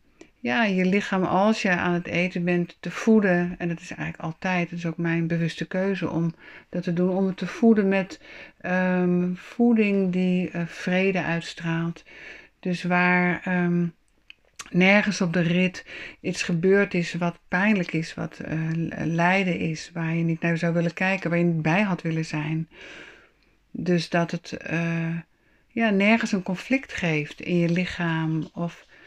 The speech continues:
ehm, dat het pure voeding is. Eh, zoals, ehm, eh, ja, biologisch geteelde groenten of fruit of,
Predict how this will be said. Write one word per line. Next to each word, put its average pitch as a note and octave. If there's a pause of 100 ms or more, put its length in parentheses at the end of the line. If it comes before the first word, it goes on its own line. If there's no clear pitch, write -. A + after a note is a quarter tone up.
(260)
ehm, F3 (280)
dat A3+
het G#3+
pure B3
voeding A3+
is. - (680)
Eh, E3+
zoals, F3
ehm, F3 (580)
eh, F3+ (480)
ja, F#3 (160)
biologisch F3+
geteelde F3+
groenten F#3+
of E3
fruit F#3
of, -